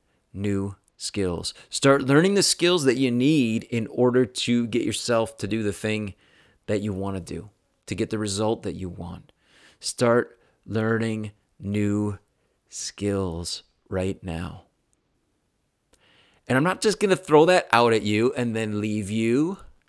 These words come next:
empty-handed as far as figuring out a way to make that happen.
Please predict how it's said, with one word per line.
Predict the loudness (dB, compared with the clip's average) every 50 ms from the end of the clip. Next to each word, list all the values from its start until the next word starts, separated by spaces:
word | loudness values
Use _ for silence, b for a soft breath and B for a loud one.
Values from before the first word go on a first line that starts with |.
| _ _ _ _ -8 -2
empty-handed | -2 -2 -2 0 0 2 2 4 4 2 2 2 0 0 -2 -6 _ _ -2
as | 0 0 2
far | 4 6 8 8
as | 6 4
figuring | 0 -10 -8 -6 -6 -4 -2 0 0 0 2 2
out | 2 4 2 4 4
a | 4
way | 4 4 4 6 6
to | 6
make | 6 6 4 0 2 2
that | 0 0 0
happen. | -2 -4 -4 -6 -6 -6 -10 -10